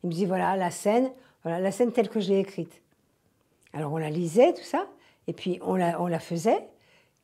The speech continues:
Puis, en général, il, il la mettait dans la boîte, il disait, « Bon, maintenant, elle est dans la boîte, elle est, elle est sécurisée. Maintenant, vous faites ce que vous voulez. » Et à partir de ce, de ce canevas qu'il nous donnait, on, on arrivait à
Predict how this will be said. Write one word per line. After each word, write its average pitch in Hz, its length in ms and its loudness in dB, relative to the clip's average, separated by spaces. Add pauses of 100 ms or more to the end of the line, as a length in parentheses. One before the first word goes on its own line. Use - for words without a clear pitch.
(140)
Puis, 165 420 -4
en 175 200 0
général, 185 440 0
il, 190 220 0
il 180 200 0
la 175 120 0
mettait 180 480 0
dans 165 100 -2
la 165 80 0
boîte, 220 260 2
il 220 40 -2
disait, « 202 180 0 (160)
Bon, 214 140 6
maintenant, 269 340 4
elle 294 120 4
est 226 40 2
dans 190 160 0
la 180 140 0
boîte, 156 260 -4 (300)
elle 208 100 2
est, 226 160 6
elle 208 100 4
est 226 60 4
sécurisée. 185 640 0 (220)
Maintenant, 214 180 -2
vous - 60 -4
faites 220 180 0
ce - 180 -16
que 262 80 4
vous 185 140 2
voulez. » 147 220 -6 (1200)
Et 214 80 6
à 226 80 8
partir 240 500 4
de 180 140 0
ce, - 340 -12 (360)
de 180 80 0
ce - 180 -4
canevas 202 720 4
qu'il 180 140 -4
nous 175 120 -2
donnait, 180 460 0 (640)
on, 277 340 6
on 196 160 -2
arrivait 220 640 2
à 170 640 -2